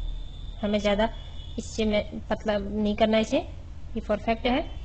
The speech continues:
इसे मिक्सर में भी grind करने की ज़रूरत नहीं पड़ती है। और जो dry fruits थे उन्हें मैंने हल्का सा दरदरा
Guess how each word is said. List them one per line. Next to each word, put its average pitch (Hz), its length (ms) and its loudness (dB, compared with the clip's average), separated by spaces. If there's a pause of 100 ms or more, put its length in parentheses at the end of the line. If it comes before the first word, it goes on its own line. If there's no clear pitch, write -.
(2250)
इसे 233 220 0
मिक्सर 220 340 2
में 220 140 0
भी 247 120 -2
grind 214 260 4
करने 214 180 2
की 220 80 0
ज़रूरत 208 200 2
नहीं 233 120 4
पड़ती 247 240 0
है। 302 120 2 (420)
और 196 120 2
जो 214 180 2
dry 214 280 8
fruits - 340 -2
थे 339 100 4 (460)
उन्हें 247 220 6
मैंने 220 300 4
हल्का 214 280 2
सा 226 160 2
दरदरा 208 500 4